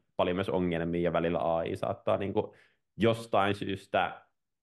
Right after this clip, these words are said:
jättää ikään kuin huomaamatta jonkun hakemuksen, minkä rekrytoija olisi ehkä huomannut, eli siellä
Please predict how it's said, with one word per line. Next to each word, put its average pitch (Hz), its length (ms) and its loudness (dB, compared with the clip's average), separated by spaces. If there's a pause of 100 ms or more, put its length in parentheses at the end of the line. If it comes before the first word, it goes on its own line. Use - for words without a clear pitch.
(140)
jättää 92 440 2
ikään 98 340 -2
kuin 101 180 -4 (540)
huomaamatta 95 580 2
jonkun 95 280 -2
hakemuksen, 95 600 -4
minkä 90 160 -2
rekrytoija 90 500 0
olisi 92 200 2
ehkä 92 240 -4
huomannut, 87 460 0
eli - 80 -4
siellä - 180 -4